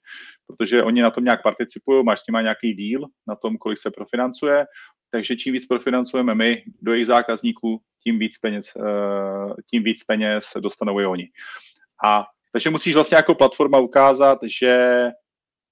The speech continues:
tohle zvládneš. A abys dokázal profinancovat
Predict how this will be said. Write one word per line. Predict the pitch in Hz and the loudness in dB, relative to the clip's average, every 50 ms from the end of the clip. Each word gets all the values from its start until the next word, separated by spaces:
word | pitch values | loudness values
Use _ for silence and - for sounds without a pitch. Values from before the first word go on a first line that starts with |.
| _ _ _ | _ _ _
tohle | - 135 110 131 123 | -2 0 2 2 2
zvládneš. | 107 123 117 107 104 98 95 90 - - - | 2 4 4 4 2 0 -4 -10 -12 -12 -4
A | - 104 107 | -2 -2 0
abys | 107 110 127 123 - - | 0 0 -2 -2 -4 -4
dokázal | 117 123 123 135 131 131 131 139 135 | -6 -2 2 2 2 4 4 2 2
profinancovat | - 135 127 - 139 131 131 123 - 143 139 131 | 0 -2 -4 -2 -2 -2 -2 -2 0 0 0 0